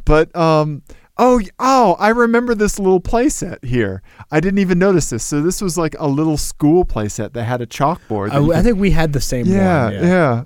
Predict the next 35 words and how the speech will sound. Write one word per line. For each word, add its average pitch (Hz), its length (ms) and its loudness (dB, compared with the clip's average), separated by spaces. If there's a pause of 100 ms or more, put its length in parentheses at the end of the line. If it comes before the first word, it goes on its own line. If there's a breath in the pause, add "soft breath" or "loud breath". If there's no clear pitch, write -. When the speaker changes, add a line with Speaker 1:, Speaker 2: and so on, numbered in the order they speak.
Speaker 1:
Oh, 156 300 0
man. 120 420 0 (340 soft breath)
Th-, 190 220 -2 (100)
you 196 180 2
see 220 260 -4
these 247 180 -4
kinds 220 240 -2
of 185 60 -8
pictures 202 300 0
and 170 160 -4
you 175 80 -4
can 180 120 -4
just - 240 -6
smell 113 340 -4
it, - 160 -16
Speaker 2:
Mm-hmm. 131 160 -10
Speaker 1:
right? 135 460 2
Speaker 2:
Yeah. 104 340 -6 (140)
Speaker 1:
Yeah, 120 500 2
yeah. 120 320 0 (520)
Um, 135 640 2 (100)
yeah, 190 180 2
so 139 140 -2
there's, 143 200 0
there's 151 280 0
our 139 80 2
dog 127 260 2
Fluffy. 120 380 0
That 101 180 -2
was 117 140 -6
my 113 100 0
parents' 113 380 0
kid 113 240 -2
before 104 340 -2
me. 98 300 -2